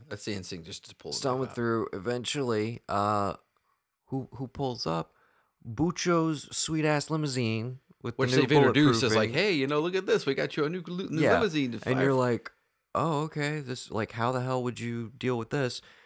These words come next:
Speaker 2: Well, you know,
Speaker 1: I love the
Speaker 2: Nava-, is
Speaker 1: gag.
Speaker 2: it Navajas? What is,
Speaker 1: I can't
Speaker 2: uh,
Speaker 1: remember his
Speaker 2: I
Speaker 1: name.
Speaker 2: think that's,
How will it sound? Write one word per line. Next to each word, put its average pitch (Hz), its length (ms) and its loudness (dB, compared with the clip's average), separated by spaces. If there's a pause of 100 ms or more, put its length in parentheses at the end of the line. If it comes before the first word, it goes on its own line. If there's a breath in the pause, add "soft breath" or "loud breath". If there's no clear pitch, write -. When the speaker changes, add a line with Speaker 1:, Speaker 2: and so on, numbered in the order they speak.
(180 loud breath)
Speaker 2:
Well, 165 380 4 (420)
you 127 80 0
know, 110 340 0 (100)
Speaker 1:
I 123 80 4
love 131 280 4
the 143 80 10
Speaker 2:
Nava-, 147 240 10
is 151 120 4
Speaker 1:
gag. 135 100 2
Speaker 2:
it - 40 -6
Navajas? 147 680 2 (100)
What 139 180 -2
is, 143 200 -6
Speaker 1:
I - 20 -4
can't 143 160 -2
Speaker 2:
uh, 143 40 -4
Speaker 1:
remember 90 240 -6
his 90 160 -10
Speaker 2:
I 117 40 0
Speaker 1:
name. 90 100 -6
Speaker 2:
think 143 160 0
that's, - 420 -4